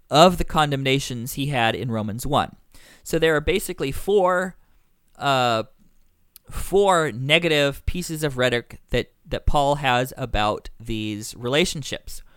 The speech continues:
One is that they're shameful, okay?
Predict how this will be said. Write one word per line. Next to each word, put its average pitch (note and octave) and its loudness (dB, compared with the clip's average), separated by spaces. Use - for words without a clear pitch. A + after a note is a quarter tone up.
One D3+ 4
is C#3+ -4
that C#3+ 0
they're C#3 0
shameful, F#3 -2
okay? A#2 -6